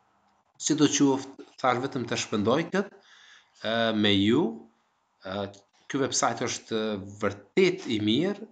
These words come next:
sa për këtë keyword, se mund të vini këtu dhe të merrni njërën nga këtu. Faleminderit, e, e, ky është website-i jon. Website-i jon ka për qëllim, nëse keni shërbime të ndryshme,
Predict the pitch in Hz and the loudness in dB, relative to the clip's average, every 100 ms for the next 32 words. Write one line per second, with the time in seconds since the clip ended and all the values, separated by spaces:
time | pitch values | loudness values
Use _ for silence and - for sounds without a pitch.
0 | _ - 113 113 113 110 - 101 117 165 | _ -6 -6 -6 -6 -6 -4 -2 0 -2
1 | 175 147 143 170 131 120 113 107 139 151 | -4 -4 -2 -2 0 0 0 -2 0 0
2 | 147 135 139 127 127 127 - _ _ 110 | 0 -4 -2 -2 -2 -6 -20 _ _ 0
3 | 110 104 101 95 90 85 82 - - - | 2 2 -2 -2 -4 -8 -12 -14 -16 -14
4 | - - _ _ 127 127 117 131 165 170 | -18 -20 _ _ -6 -4 0 2 2 -2
5 | - 156 156 156 156 - - - _ _ | -4 -4 -2 -4 -8 -20 -20 -20 _ _
6 | _ 117 117 135 139 170 165 151 135 - | _ -2 -2 -2 -2 0 2 2 2 2
7 | 143 - 117 117 120 170 226 226 - - | 0 0 4 8 8 8 2 -2 -8 -20
8 | - 113 107 160 147 147 139 143 139 131 | -12 -6 -2 0 4 4 4 2 0 0
9 | 139 139 135 139 139 120 139 135 131 127 | 0 2 2 0 -4 -4 -2 0 0 0
10 | 120 120 117 113 131 127 123 117 | 0 -2 -2 -4 -4 -2 0 0